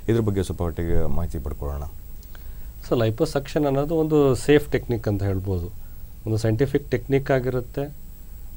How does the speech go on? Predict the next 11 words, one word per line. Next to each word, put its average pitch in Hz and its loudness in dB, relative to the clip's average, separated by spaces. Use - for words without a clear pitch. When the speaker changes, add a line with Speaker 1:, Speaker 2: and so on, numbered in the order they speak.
Speaker 2:
ಮತ್ತು 127 0
ಸೇಫ್ 135 2
ಟೆಕ್ನಿಕ್, 113 0
ಸುರಕ್ಷಿತ 113 -4
ವಿಧಾನ 101 2
ಅಂತ 95 -2
ಹೇಳ್ಬೋದು. 85 -6
Speaker 1:
ಹ್ಮ್. 85 -2
Speaker 2:
So 143 -2
ನಾವು 143 6
ಅದನ್ನ 143 4